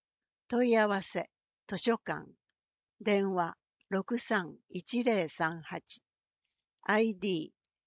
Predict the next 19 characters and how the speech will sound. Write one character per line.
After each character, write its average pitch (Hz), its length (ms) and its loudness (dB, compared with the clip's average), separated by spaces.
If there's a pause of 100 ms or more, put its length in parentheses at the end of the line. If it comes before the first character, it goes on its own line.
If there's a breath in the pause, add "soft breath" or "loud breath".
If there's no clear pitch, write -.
(140)
七 226 380 2
五 208 340 2
五 202 340 2
五 175 360 0
二 165 280 -6 (880)
と 208 220 0 (240)
七 214 340 2
五 190 400 2
五 208 320 2
五 175 300 2
三。 147 340 -8 (2000)
潮 254 360 2
風 214 360 2
マ 190 160 2
ル 165 100 -2
シ - 200 -4
ェ。 - 20 -10 (1200)
日 233 380 -4
時、 - 240 -8